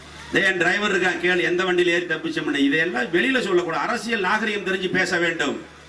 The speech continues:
அரசியல் நாகரிகம் தெரியாமல் பேசினால் இன்னும் நிறைய பேச வேண்டியது வரும். எனவே, இந்த மாவட்டத்தினுடைய, இந்த ப-, மக்களுடைய பிரச்சனைக்காக,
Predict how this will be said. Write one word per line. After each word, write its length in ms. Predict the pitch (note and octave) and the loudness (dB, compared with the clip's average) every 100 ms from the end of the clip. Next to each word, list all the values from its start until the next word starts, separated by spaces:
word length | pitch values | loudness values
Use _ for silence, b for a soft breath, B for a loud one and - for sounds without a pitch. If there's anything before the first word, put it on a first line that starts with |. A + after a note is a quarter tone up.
| - - - - - - - | -20 -20 -20 -18 -16 -10 -4
அரசியல் 360 | - E3+ F#3+ | -4 0 2
நாகரிகம் 420 | E3+ F3+ G3+ G3 F3+ | 2 2 0 0 2
தெரியாமல் 380 | F3+ F3+ F3+ | 2 2 0
பேசினால் 640 | E3 F3 F3 F3 F#3+ A3 - - - - - - | 2 2 2 2 2 0 -4 -14 -20 -20 -20 -6
இன்னும் 260 | - F3+ F3 | -2 0 2
நிறைய 320 | D3+ F#3+ G#3 | 2 2 0
பேச 280 | F3+ F3 F3+ | 0 0 2
வேண்டியது 320 | E3 E3 C#3+ | 0 0 0
வரும். 240 | C#3 B2 - - - - - - - - - | -2 -4 -8 -18 -20 -20 -20 -20 -20 -20 -4
எனவே, 580 | B2+ D#3 E3 D3+ C3+ A#2 - - - - | 0 2 2 2 0 -2 -8 -16 -18 -4
இந்த 360 | B2+ F3 F#3+ F#3 | 0 2 2 0
மாவட்டத்தினுடைய, 1000 | E3 G3 G#3+ G#3 G3 F3+ F3+ E3+ E3 F#3 G3+ - - - - - - - | 2 0 0 0 -2 2 2 2 2 2 0 -2 -10 -20 -20 -20 -20 -6
இந்த 260 | C3+ E3+ F3 | 0 2 2
ப-, 260 | E3 D#3+ E3 | 0 -2 -2
மக்களுடைய 720 | D3 E3+ G#3 G#3 F3+ F3 F3 | -2 -4 -2 0 2 2 2
பிரச்சனைக்காக, 880 | E3+ D3+ - A3 G3 - F#3 F3 | 2 -2 -2 -2 -2 -2 -4 0